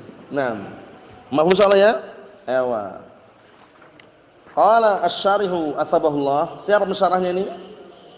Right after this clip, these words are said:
Ibnu Hisham rahimahullah taala, matan dan syarahnya punya Ibnu Hisham rahimahullah taala. Kalau antum nanti mau panjang lebar, mungkin ke Yaman atau kemana, ada waktu,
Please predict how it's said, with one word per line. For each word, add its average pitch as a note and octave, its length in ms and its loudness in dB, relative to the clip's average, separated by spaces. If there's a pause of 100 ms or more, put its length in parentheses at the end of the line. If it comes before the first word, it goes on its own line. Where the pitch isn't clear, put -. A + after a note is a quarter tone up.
(1080)
Ibnu E3 240 -4
Hisham E3 320 0
rahimahullah D3 400 0
taala, C#3 240 4
matan E3 480 0
dan D3+ 80 0
syarahnya D3+ 400 0
punya D#3+ 160 -2
Ibnu C#3+ 240 -2
Hisham D#3 240 0
rahimahullah C#3 240 0
taala. C3 300 0 (340)
Kalau E3 240 4
antum F#3+ 320 0
nanti F#3 160 -2
mau F#3 160 0
panjang E3 240 0
lebar, D#3 400 2
mungkin D3 240 -6
ke D3+ 80 -2
Yaman C#3+ 320 -2
atau D3 80 -4
kemana, D3 320 -2
ada C#3 160 0
waktu, E3 560 0